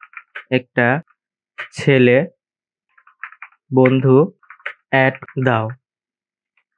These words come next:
এবং আমার চেহারা যেন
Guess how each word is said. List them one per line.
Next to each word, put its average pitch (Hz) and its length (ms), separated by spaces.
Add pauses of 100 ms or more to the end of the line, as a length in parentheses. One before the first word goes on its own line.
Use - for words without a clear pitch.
(1120)
এবং 131 240 (3250)
আমার 127 300 (1080)
চেহারা 127 840 (2000)
যেন 131 180